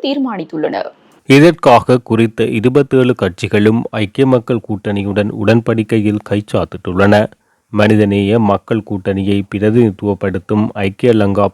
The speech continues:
Speaker 2: பொதுஜன கட்சி, ஜனநாயக மக்கள் காங்கிரஸ் மற்றும் தேசிய முன்னணி உள்ளிட்ட இருபத்தேழு கட்சிகளுடனும் உடன்படிக்கை மேற்கொள்ளப்பட்டுள்ளது. இதேவேளை ஜெயம்பதி விக்ரமரத்ன உள்ளிட்ட ஐக்கிய இடதுசாரி முன்னணியும்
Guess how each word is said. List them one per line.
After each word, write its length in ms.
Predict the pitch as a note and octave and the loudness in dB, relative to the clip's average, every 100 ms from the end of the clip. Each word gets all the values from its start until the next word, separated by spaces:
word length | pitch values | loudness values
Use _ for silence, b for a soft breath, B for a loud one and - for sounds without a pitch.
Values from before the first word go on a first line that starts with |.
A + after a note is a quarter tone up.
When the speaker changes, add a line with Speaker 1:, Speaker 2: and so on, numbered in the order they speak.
| - | -4
Speaker 2:
பொதுஜன 380 | G2 G2 G2 F#2 | -4 -2 -2 -4
கட்சி, 300 | F#2 - A#2 - b b b - | -8 -6 -8 -8 b b b 0
ஜனநாயக 520 | G#2 G#2+ A#2+ A2+ B2+ G2+ | 2 4 2 2 0 0
மக்கள் 280 | G2 G#2+ G2+ G2 | -2 -4 -4 -2
காங்கிரஸ் 460 | G2 G2 G#2 - G#2+ | 0 0 -2 -4 -8
மற்றும் 340 | F#2+ - G2+ F#2 | -8 -4 -6 -2
தேசிய 320 | A#2 A2+ A#2 G#2 | -2 -2 -2 0
முன்னணி 340 | G2 G2 G2 - G2 | 2 2 2 0 -4
உள்ளிட்ட 420 | F#2+ F#2 G#2+ G#2+ F#2+ | -6 -4 -4 -4 -2
இருபத்தேழு 540 | G#2+ A2+ G2+ G#2 G#2 G2+ | 0 -2 -2 -2 -2 -4
கட்சிகளுடனும் 720 | F2 G2 G2 F#2 F#2+ G2+ - G2+ | -6 -4 -4 -2 0 0 0 -4
உடன்படிக்கை 600 | G2 G#2+ G#2 G2 G2 G2 F#2 | -4 -2 -2 -4 -4 -4 -4
மேற்கொள்ளப்பட்டுள்ளது. 920 | F#2+ - F2 D#2+ E2 E2+ F#2+ G2+ G#2+ - _ _ _ _ _ - A2 | -4 -6 -6 -8 -10 -6 0 2 2 -2 _ _ _ _ _ -10 -4
இதேவேளை 520 | G#2 G#2 G2 F#2+ G2+ A2 G2+ | -2 0 0 0 0 -2 0
ஜெயம்பதி 380 | G2+ G2+ G2 G2 | 2 2 2 0
விக்ரமரத்ன 680 | F#2+ - G2 F#2+ F#2+ F#2 G2 F#2+ | -2 -2 -2 0 0 -2 -4 -4
உள்ளிட்ட 340 | F#2+ F#2 G#2 G#2+ F#2 | -4 -4 -2 -2 0
ஐக்கிய 240 | F#2+ G2+ G#2+ | -2 -2 0
இடதுசாரி 500 | F#2+ G2+ G2 G2 G2 F#2 | 0 -2 -2 -2 0 -2
முன்னணியும் 480 | F#2+ F#2+ G2 G#2 | -2 0 2 2